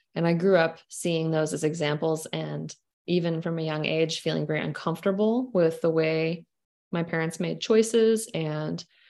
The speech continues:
I didn't have the words or, like, education to, like, understand why it made me uncomfortable, but I saw that it created a lot of misery and pain,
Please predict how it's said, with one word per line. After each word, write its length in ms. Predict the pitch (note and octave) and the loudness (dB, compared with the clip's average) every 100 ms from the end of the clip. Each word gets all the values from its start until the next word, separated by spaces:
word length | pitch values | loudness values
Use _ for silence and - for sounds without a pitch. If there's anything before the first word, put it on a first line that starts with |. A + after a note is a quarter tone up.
| _ _ - | _ _ 0
I 60 | F3 | 4
didn't 180 | F#3+ | 4
have 160 | F#3 F3 | 4 0
the 80 | F3 | 2
words 340 | E3 E3 E3 | 4 4 4
or, 40 | F3 | 0
like, 140 | E3 | 0
education 640 | D#3+ D#3 D#3 D#3 D#3 E3+ E3 | 0 -2 0 0 0 -2 -2
to, 100 | D#3+ | 0
like, 260 | D3+ D3 _ _ _ _ - | 0 -2 _ _ _ _ -4
understand 640 | E3+ F3 E3+ - D#3 D3+ E3+ | 0 2 0 -2 0 0 0
why 260 | F#3+ G3+ | 0 0
it 120 | G#3 | 0
made 140 | G#3 G#3+ | 0 2
me 100 | A3 | 2
uncomfortable, 800 | A3 A3 A3+ A3+ A3 A3 A3 A3 - | 0 0 -2 -2 0 2 0 -2 -2
but 80 | D#3+ | 0
I 140 | D#3+ | 0
saw 440 | - - E3+ D#3+ | -2 -2 0 2
that 180 | D#3 D3+ | 2 0
it 200 | D3 - | 0 -4
created 260 | - D3+ D3+ | -2 0 0
a 60 | |
lot 140 | D3 D#3 | -2 -2
of 40 | |
misery 400 | D#3 D3 D3 D#3 | -2 -2 -2 -4
and 160 | D#3+ E3+ | -4 -8
pain, 480 | - D3+ D3+ D#3 | -8 -6 -6 -6